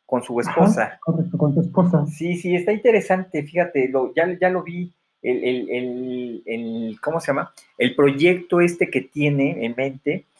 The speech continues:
Speaker 1: donde combatir las enfermedades a través de, eh, tratar los baños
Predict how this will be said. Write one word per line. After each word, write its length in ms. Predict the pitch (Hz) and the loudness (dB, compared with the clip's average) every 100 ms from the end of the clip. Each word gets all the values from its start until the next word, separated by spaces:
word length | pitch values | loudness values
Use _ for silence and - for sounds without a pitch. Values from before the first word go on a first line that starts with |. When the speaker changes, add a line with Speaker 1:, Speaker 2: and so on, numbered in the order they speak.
| _ _ - | _ _ -10
Speaker 1:
donde 600 | 110 117 123 123 120 - | -4 -4 0 0 0 2
combatir 680 | 131 127 131 - 151 151 | 0 4 2 2 2 2
las 200 | 156 139 | 2 0
enfermedades 920 | 127 117 123 120 123 127 143 135 135 - _ _ | 0 0 2 2 4 6 6 4 0 -6 _ _
a 240 | - 117 - | -2 -2 0
través 680 | 117 117 117 139 147 147 - _ _ _ _ | 2 2 4 4 4 0 -16 _ _ _ _
de, 840 | 110 123 127 139 147 147 147 - _ _ _ _ | 0 4 6 6 4 2 -4 -14 _ _ _ _
eh, 460 | 117 117 117 110 - _ | -4 -2 0 -2 -4 _
tratar 840 | - 127 127 - - 151 151 147 - | 0 2 0 -4 0 2 2 -2 -10
los 360 | 117 123 123 131 | 0 0 0 -2
baños 520 | 147 143 143 147 | -4 -2 -6 -8